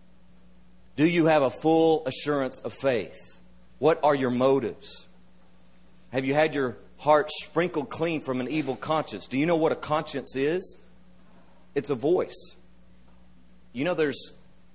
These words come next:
there's four different voices, I think.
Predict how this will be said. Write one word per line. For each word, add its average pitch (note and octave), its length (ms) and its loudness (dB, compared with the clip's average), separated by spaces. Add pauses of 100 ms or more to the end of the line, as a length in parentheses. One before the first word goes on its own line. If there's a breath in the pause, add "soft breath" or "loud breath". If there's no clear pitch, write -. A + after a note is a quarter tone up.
(400)
there's A#2+ 200 -4 (920)
four F#3 280 6
different D#3+ 480 0
voices, - 720 -4 (880)
I G#2 100 -8
think. G#2 280 -6